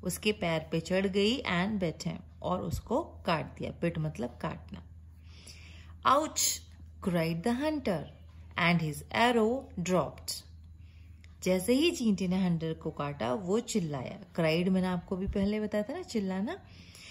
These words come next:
हंटर चिल्लाया और उसका जो एरो था, उसका जो तीर था, वो नीचे गिर पड़ा। The dove was saved। और इस तरह dove जो था, जो कबूतर था, सफेद कबूतर, उसकी भी जान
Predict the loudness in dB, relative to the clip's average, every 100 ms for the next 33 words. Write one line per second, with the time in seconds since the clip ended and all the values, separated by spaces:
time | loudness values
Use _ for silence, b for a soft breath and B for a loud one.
0 | B B 4 4 4 2 0 0 0 0
1 | -2 -2 0 2 2 0 -2 -4 -4 0
2 | 4 4 2 0 0 2 2 0 0 0
3 | -2 -4 -6 -4 0 0 0 0 0 -2
4 | -6 -8 -4 -2 -2 0 2 0 -2 -6
5 | -6 -6 -6 -4 -4 -8 -12 -12 -20 -20
6 | -20 -20 B B B B B B B B
7 | B 0 4 6 6 4 0 2 2 -2
8 | -4 -6 -10 -16 -10 -8 -6 -6 -6 -4
9 | -2 -2 -4 -6 -6 0 2 2 -2 -4
10 | -4 -4 -4 -6 -10 -8 -8 -6 -4 -4
11 | -2 -4 -4 -6 -4 -4 -4 -10 -8 -10
12 | -10 -8 -12 -10 -10 -10 -12 -10 -8 -8